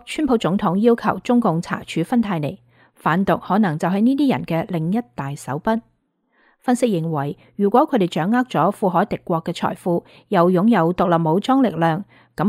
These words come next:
可能真係另立山頭，同中共對抗。美國財長貝森特近日喺回答記者問題嘅時候，使用咗秘密會議呢一個詞，引發外界猜測佢可能講漏咗嘴。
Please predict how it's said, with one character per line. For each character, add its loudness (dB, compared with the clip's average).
可 0
能 -2
真 0
係 0
另 -4
立 -2
山 0
頭， -4
同 -8
中 0
共 -2
對 -4
抗。 -4
美 2
國 4
財 -4
長 -2
貝 2
森 -2
特 -2
近 2
日 2
喺 -2
回 0
答 -4
記 -2
者 -2
問 2
題 -8
嘅 -4
時 -6
候， -2
使 -2
用 0
咗 0
秘 -2
密 0
會 0
議 0
呢 0
一 0
個 -6
詞， -8
引 0
發 0
外 0
界 -2
猜 -2
測 -2
佢 -2
可 0
能 0
講 -2
漏 -2
咗 -2
嘴。 -2